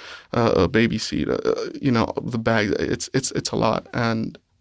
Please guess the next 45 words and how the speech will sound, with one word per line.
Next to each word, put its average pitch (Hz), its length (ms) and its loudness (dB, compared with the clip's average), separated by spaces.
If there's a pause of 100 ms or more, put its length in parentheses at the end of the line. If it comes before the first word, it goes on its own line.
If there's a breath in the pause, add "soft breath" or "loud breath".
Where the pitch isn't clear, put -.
maybe 127 420 2
there's 123 220 -2
an 123 80 -4
opportunity 113 540 -2
there, - 240 -4 (340)
but 107 280 2 (140)
it, 120 180 2
it's 147 200 6
really 139 240 4
hard 123 240 2
for - 120 -8
me 127 120 -2
to 135 100 -2
give 135 160 -4
up - 120 -4
my 117 160 -2
car 170 320 -4 (360)
because 127 760 -2
I'm 123 160 -2
always 123 240 -2
carrying 127 320 -4
something. - 480 -8
I'm, - 220 -6 (100)
I, - 240 -6
I, 117 320 0 (100)
I 139 80 0 (440)
bought 127 260 4
a 117 80 2
panel 123 440 -2 (500 loud breath)
van 120 200 4
because 117 240 0
I'm 117 160 2
always 123 300 4
carrying 120 280 0
something. - 380 -2
I'm 113 140 2
always 117 220 2
going 110 220 0
here, 110 160 2
going 107 300 -2
there. 117 160 0
So, 123 320 2 (480 loud breath)
so 131 280 4
the 135 200 8
routes - 600 0